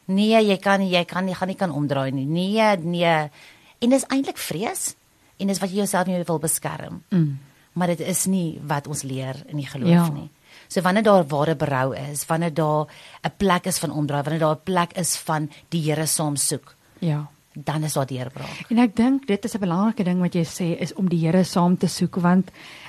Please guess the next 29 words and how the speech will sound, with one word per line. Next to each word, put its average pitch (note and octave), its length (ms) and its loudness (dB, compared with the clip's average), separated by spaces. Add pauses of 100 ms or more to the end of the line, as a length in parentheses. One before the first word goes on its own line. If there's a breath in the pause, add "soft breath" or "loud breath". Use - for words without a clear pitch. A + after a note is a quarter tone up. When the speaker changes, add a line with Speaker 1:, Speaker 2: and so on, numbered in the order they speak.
Speaker 2:
ek F3 180 -2
dink G3 180 6
die C#4 100 2
pad A#3+ 260 2
is A#3 120 -4
moeilik F#3 560 4
wanneer E3 360 0
een A3+ 160 4
party F#3+ 440 0
in F3+ 60 0
die E3+ 200 2
huwelik E3 260 2
werklik E3+ 480 0
waar E3+ 260 0
staan F3 640 4 (380 loud breath)
en, F#3 260 4
en, F3+ 220 2
en, F3+ 400 2
eh, F3 180 4 (140)
eh, D#3 80 0
geanker G3+ 480 2
is F3+ 140 2
in F3 80 2
die D3+ 140 4
Here D#3+ 260 2
en F3 100 0
die F3 140 0
ander F#3+ 220 2
party, F#3 720 4